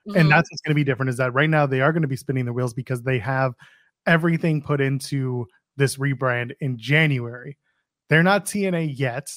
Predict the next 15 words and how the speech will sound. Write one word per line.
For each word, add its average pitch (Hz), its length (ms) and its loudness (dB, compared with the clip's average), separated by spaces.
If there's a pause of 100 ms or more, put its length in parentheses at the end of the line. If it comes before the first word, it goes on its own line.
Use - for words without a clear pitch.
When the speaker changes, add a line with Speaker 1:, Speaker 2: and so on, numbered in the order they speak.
Speaker 2:
They're 127 440 -6 (100)
Impact 160 420 2
for 139 140 -4
now, 127 300 -2 (340)
and 147 140 2
everything 147 340 2
else 131 160 0
is 139 120 -2
Impact. 135 340 -2
It, 180 220 -4
like, 160 240 0
the 147 220 2
final 165 400 4
Resolution 160 560 0
show, 196 340 2